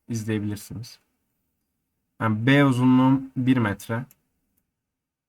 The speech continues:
H uzunluğum iki nokta altı metre. Bölü otuz altı.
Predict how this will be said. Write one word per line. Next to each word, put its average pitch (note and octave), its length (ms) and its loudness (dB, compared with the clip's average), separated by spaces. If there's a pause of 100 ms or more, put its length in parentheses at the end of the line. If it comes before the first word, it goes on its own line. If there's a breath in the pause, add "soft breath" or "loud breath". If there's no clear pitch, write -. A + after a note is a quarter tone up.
H B2+ 240 -4
uzunluğum A#2 360 0
iki B2+ 200 -4
nokta A#2+ 320 -2
altı A2+ 280 -2
metre. G#2+ 400 -8 (2500)
Bölü A2+ 200 0
otuz A#2 300 -4
altı. G#2+ 380 -6